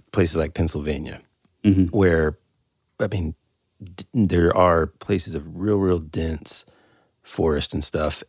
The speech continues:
Speaker 1: and old abandoned coal mines and things like that, where it's, like, super dangerous. You hear about people falling into these m-, old mine shafts, right?
Speaker 2: Mm-hmm.
Speaker 1: Which is
Speaker 2: Right.
Speaker 1: just terrifying.
Speaker 2: Yeah.
Speaker 1: And,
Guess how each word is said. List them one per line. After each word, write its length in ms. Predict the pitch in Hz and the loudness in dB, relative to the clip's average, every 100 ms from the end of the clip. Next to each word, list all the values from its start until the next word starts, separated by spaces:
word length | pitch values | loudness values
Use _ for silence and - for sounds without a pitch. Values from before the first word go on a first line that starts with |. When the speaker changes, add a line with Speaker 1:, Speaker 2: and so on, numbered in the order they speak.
| - | -2
Speaker 1:
and 180 | 90 - - | -2 -2 -2
old 560 | 90 92 92 87 76 69 _ - | 2 4 4 2 -2 -8 _ -8
abandoned 880 | 80 73 76 80 80 80 73 71 65 _ _ _ _ _ - | -6 -4 -4 -2 -2 0 0 0 -4 _ _ _ _ _ 0
coal 260 | - 104 | 4 4
mines 520 | 98 95 92 90 90 - | 4 4 4 4 2 0
and 200 | 95 87 | -4 0
things 180 | 92 80 | 2 0
like 140 | 80 | 0
that, 160 | 90 82 | 0 0
where 100 | 73 | 0
it's, 140 | 73 | -2
like, 160 | 80 - | -2 -4
super 420 | - 139 98 85 | -2 0 2 0
dangerous. 380 | 80 71 71 85 | 0 -2 -4 0
You 60 | |
hear 100 | 87 | 4
about 180 | 82 71 | 4 2
people 240 | 78 76 | -2 -4
falling 560 | 73 - 82 82 78 71 - - - - _ _ - | -4 -2 0 0 0 -4 -8 -20 -20 -20 _ _ 0
into 280 | 98 - | 0 2
these 340 | 78 76 71 - _ _ | 2 0 -2 -8 _ _
m-, 140 | 87 87 - | -8 -4 2
old 420 | 95 98 90 76 | 4 6 4 0
mine 280 | 80 82 80 | -2 0 -2
shafts, 420 | 80 69 - - | -2 -4 -8 0
right? 180 | 117 101 | 4 6
Speaker 2:
Mm-hmm. 300 | 95 87 90 | 4 0 -4
Speaker 1:
Which 120 | 82 | -6
is 160 | 73 - - | -8 -12 -6
Speaker 2:
Right. 120 | 107 98 | 0 0
Speaker 1:
just 120 | 101 | -2
terrifying. 580 | - - - - 76 - _ _ - | -6 -10 -10 -12 -12 -16 _ _ -6
Speaker 2:
Yeah. 200 | - 87 - _ | -4 -4 -6 _
Speaker 1:
And, 640 | 101 95 92 87 87 80 | 2 6 6 6 4 2